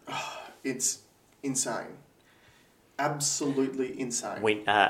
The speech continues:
Speaker 2: are you, oh, I need to wrap. I need
Speaker 1: Yeah,
Speaker 2: to make
Speaker 1: okay.
Speaker 2: some money. I've got some things on the go.
Speaker 1: Yeah, no, no, fair enough. All right, let's leave it there. Thanks very much for joining us, guys. Again, stay alert.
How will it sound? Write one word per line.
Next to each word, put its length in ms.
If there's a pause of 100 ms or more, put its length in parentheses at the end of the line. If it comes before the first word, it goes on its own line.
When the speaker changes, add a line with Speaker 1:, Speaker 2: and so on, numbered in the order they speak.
(160)
Speaker 2:
are 80
you, 280
oh, 280
I 80
need 120
to 80
wrap. 380
I 80
need 100
Speaker 1:
Yeah, 60
Speaker 2:
to 60
make 80
Speaker 1:
okay. 60
Speaker 2:
some 80
money. 220
I've 100
got 120
some 160
things 300
on 80
the 40
go. 80
Speaker 1:
Yeah, 80
no, 120
no, 100
fair 180
enough. 240
All 80
right, 140
let's 160
leave 140
it 40
there. 220 (200)
Thanks 200
very 140
much 120
for 80
joining 300
us, 100
guys. 480
Again, 440 (280)
stay 420
alert. 540